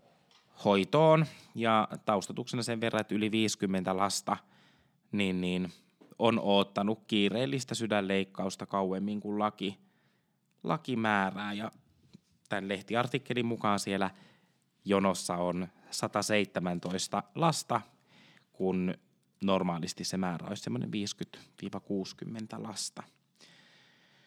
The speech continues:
jonossa. Ja tää johtuu siis siitä, että siellä teho-osastoilla ei oo niitä potilaspaikkoja pystytä pitämään tarpeeksi auki, koska nää, näitten leikkausten jälkeen niin, niin tehohoitoa tarvitaan.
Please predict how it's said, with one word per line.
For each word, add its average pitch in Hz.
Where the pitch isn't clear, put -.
jonossa. 117
Ja 110
tää 110
johtuu 107
siis 120
siitä, 110
että 104
siellä 104
teho-osastoilla 101
ei 87
oo 101
niitä 101
potilaspaikkoja 98
pystytä 92
pitämään 101
tarpeeksi 101
auki, 104
koska -
nää, 92
näitten 98
leikkausten 95
jälkeen 90
niin, 95
niin 92
tehohoitoa 95
tarvitaan. -